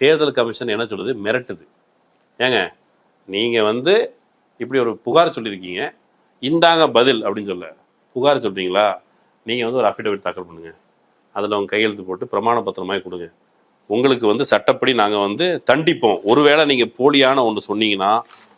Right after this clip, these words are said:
உங்க மேல நாங்க வந்து சட்டப்படி நடவடிக்கை எடுப்போம். ஒரு பிரமாண பத்திரம் தாக்கல் செய்யணும், அஃபிடவிட் தாக்கல் செய்யணும். அதுல வந்து நீங்க வந்து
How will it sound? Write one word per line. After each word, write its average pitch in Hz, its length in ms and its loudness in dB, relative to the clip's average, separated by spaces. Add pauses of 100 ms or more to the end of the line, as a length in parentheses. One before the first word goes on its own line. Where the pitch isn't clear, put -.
(140)
உங்க 117 200 2
மேல 123 240 4
நாங்க 117 180 4
வந்து 135 160 -2
சட்டப்படி 131 440 0
நடவடிக்கை 123 480 4
எடுப்போம். 98 320 -4 (360)
ஒரு 117 140 4
பிரமாண 135 300 4
பத்திரம் 127 300 0
தாக்கல் 120 360 2
செய்யணும், 127 220 0
அஃபிடவிட் 123 340 0
தாக்கல் 117 320 0
செய்யணும். 127 220 -2
அதுல 117 260 4
வந்து 117 180 2
நீங்க 120 260 0
வந்து 113 260 0